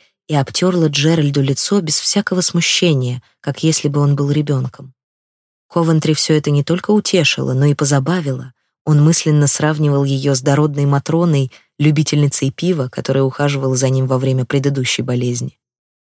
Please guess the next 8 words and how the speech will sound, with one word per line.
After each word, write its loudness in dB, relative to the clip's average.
"Умница, -2
да -6
ещё -4
и 2
добрая -2
душа", -6
подумал 0
он 2